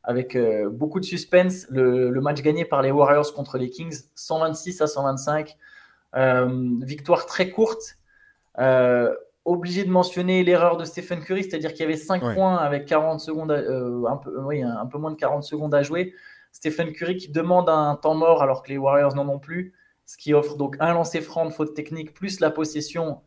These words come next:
Speaker 1: Et sur cette possession, après un énième rebond offensif, De'Aaron Fox a marqué à trois points. Et donc les Kings sont revenus à un point et ont même eu une occasion de tuer le match avec Harrison Barnes, l'ancien des Warriors, qui a, qui a raté le game winner.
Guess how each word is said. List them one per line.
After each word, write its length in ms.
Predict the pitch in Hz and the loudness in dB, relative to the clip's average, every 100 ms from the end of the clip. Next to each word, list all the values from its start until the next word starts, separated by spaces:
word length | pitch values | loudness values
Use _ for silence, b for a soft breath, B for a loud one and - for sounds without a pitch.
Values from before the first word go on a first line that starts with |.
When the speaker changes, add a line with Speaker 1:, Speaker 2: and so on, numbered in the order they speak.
| - | -14
Speaker 1:
Et 140 | 120 | -14
sur 220 | - - | -10 -10
cette 200 | - 151 | -8 -6
possession, 640 | 151 151 143 - 156 139 | -4 -4 -6 -6 -4 0
après 520 | 80 64 76 - - 139 | 0 0 0 -2 0 0
un 200 | 135 131 | 2 0
énième 320 | 139 147 147 | -2 -2 0
rebond 320 | 143 151 147 | 0 2 0
offensif, 420 | 143 143 - 156 | -2 -8 -8 -6
De'Aaron 360 | 147 143 135 - | 4 6 6 2
Fox 280 | 143 143 131 | 0 0 0
a 60 | |
marqué 240 | 135 127 131 | -2 0 0
à 80 | |
trois 220 | 131 135 - | 4 4 4
points. 180 | 160 170 B B B B | 0 -2 B B B B
Et 80 | 123 | -4
donc 220 | 135 131 | -2 -2
les 100 | 139 | -4
Kings 180 | 143 170 | -4 -6
sont 160 | - 147 | -2 -2
revenus 220 | 143 151 | 2 4
à 160 | 139 160 | 4 2
un 120 | 175 | -4
point 200 | 170 185 | 2 2
et 80 | 185 | 4
ont 80 | 147 | 2
même 220 | 151 160 | 0 0
eu 60 | 180 | -2
une 100 | 165 | -2
occasion 420 | 156 151 143 160 | 0 0 0 -4
de 60 | 160 | -6
tuer 140 | 147 | -4
le 60 | 143 | 0
match 220 | 160 151 | 0 0
avec 160 | 131 | -2
Harrison 360 | 131 131 139 135 | 0 -2 -2 -2
Barnes, 280 | 135 147 151 - | 2 2 2 -2
l'ancien 340 | 151 147 - 147 | -4 -4 -4 -4
des 120 | 139 | 2
Warriors, 420 | 131 127 139 139 | 4 6 4 2
qui 100 | - | -4
a, 240 | 123 117 - b b b | -4 -4 -8 b b b
qui 80 | - | 2
a 40 | |
raté 240 | 143 147 165 | 4 4 0
le 60 | |
game 220 | 156 156 147 | 0 0 0
winner. 300 | 143 160 | 0 0